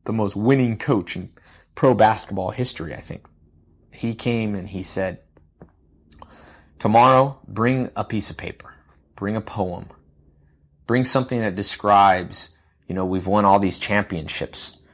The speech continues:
Bring a piece of paper where you write down a poem, a thought that you want to share with the rest of the team." And it's interesting, you know, Michael Jordan was known as this, not a super sensitive guy. And he brought this poem in and he read it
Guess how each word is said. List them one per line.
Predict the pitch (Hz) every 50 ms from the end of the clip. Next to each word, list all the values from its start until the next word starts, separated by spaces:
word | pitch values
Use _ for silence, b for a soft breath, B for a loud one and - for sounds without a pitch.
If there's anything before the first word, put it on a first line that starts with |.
| b b _
Bring | - 95 107 123 135 131
a | 123
piece | - - 117 107 - -
of | -
paper | - 110 101 101 - - 90 - B B B B B B _
where | - - - 80 101 98 95
you | 95
write | 90 95 101 98 92
down | 82 101 95 95 92
a | 87
poem, | - - - 92 98 98 87 85
a | 85
thought | - - - 95 95 92 90 -
that | 101 87
you | 71 90 104
want | 107 110 104 101
to | 98
share | 95 - - - 95 95 95 95 92
with | 85 80 -
the | - 78
rest | 76 80 92 - - -
of | - 73
the | -
team." | 85 - - 92 90 87 85 78
And | 76 71 - - _ B B B B B B B B B
it's | - -
interesting, | 107 110 110 - - - - 95 87 80 - - _ _
you | - 107
know, | 98 92
Michael | 92 98 107 104 - 98
Jordan | 87 - 98 101 101 101 92 87
was | 87 87 87 90
known | 90 87 87 85 80
as | 85 90
this, | 95 - - - - - -
not | 107 110 113 123 120 92
a |
super | - - - 101 95 - - -
sensitive | - - - 90 90 90 - - 87 85 82 -
guy. | - 87 87 95 95 90 80 78 - - B B B B B B
And | 98 101
he | 98 110
brought | 101 98 98 85 87 -
this | - 101 -
poem | - - - - 117 131 175 190 175 107 -
in | 78 73 71 95 107 117 - _ _
and | - 98 92
he | 98 95
read | 92 87 - 95 95 92
it | 92 92 87 - -